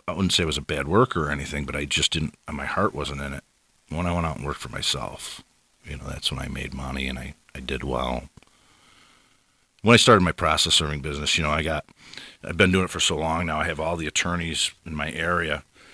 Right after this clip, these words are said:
that I work for in, in out-of-state companies and s-, companies from New York City and stuff like that.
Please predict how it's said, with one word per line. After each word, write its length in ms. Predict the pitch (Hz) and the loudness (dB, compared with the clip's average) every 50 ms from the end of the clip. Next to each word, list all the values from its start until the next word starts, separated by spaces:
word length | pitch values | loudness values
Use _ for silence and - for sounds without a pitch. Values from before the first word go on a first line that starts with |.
| - - - _ _ | -20 -20 -20 _ _
that 100 | - 98 | -4 -2
I 40 | 92 | 0
work 220 | 92 95 98 92 - | 0 0 0 -2 -2
for 240 | - 98 92 87 | -2 0 0 0
in, 100 | 87 87 - - | 0 -2 0 2
in 280 | 110 95 87 87 92 - | 2 2 2 2 0 2
out-of-state 480 | 92 90 82 80 - - 95 82 82 - | 2 4 6 4 4 4 4 0 0 0
companies 520 | - 82 82 - - 85 85 87 78 73 | 0 0 0 0 0 0 0 0 0 -2
and 100 | 76 71 | -2 0
s-, 160 | - - - _ _ - | 0 0 0 _ _ -12
companies 340 | - - 73 - 71 71 | -8 -8 -8 -6 -8 -8
from 140 | - - 78 | -6 -6 -6
New 60 | 73 | -6
York 160 | 69 64 - - | -8 -10 -10 -10
City 220 | - 76 73 78 | -10 -6 -6 -6
and 100 | 76 67 | -6 -6
stuff 200 | - - 76 - | -6 -6 -6 -8
like 140 | 71 - _ | -10 -10 _
that. 220 | - 73 76 - | -4 -6 -6 -6